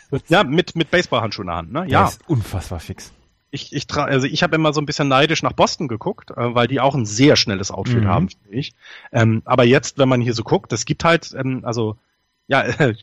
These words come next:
Speaker 1: Geschwindigkeit zahlt sich halt auch im Baseball aus und das sieht man hier. Das macht Spaß. Das Pitching fand ich jetzt nicht so überragend, also jetzt gegen die Giants war das jetzt nicht so, wo ich gesagt hätte, „Mensch, oh Gott, äh, das sind aber Mörder-Pitcher, die da rumlaufen.“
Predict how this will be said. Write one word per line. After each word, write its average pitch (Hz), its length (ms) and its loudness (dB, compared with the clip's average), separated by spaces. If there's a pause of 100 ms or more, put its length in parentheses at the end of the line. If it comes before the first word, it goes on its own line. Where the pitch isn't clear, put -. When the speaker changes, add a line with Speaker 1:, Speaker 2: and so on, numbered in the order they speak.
Speaker 1:
Geschwindigkeit 160 680 0
zahlt 143 260 0
sich 139 120 -6
halt 139 100 0
auch 139 80 0
im 139 80 -6
Baseball 101 360 -8
aus 80 200 -12
und 90 60 -14
das 92 100 -12
sieht - 180 -12
man 82 120 -10
hier. 85 100 -8
Das - 140 -4
macht - 180 -4
Spaß. 165 340 2 (300)
Das - 160 -2
Pitching 190 400 2
fand 147 220 0
ich - 60 -6
jetzt - 180 -4
nicht 117 180 -6
so 123 240 -4
überragend, 113 720 -2
also 98 300 -4 (560)
jetzt 117 340 -2
gegen 110 260 2
die 95 160 -2
Giants 120 400 4
war 113 80 2
das 110 160 -2
jetzt - 200 -2
nicht 117 140 -4
so, 104 320 -2 (300)
wo 123 80 4
ich 113 100 4
gesagt 120 300 0
hätte, 107 140 0
„Mensch, 113 260 -2
oh 104 80 -12
Gott, - 360 -2
äh, 101 260 -6
das 110 140 -8
sind 110 120 -6
aber 98 160 -2
Mörder-Pitcher, 110 840 2
die 98 120 -8
da 95 100 -6
rumlaufen.“ 92 500 -4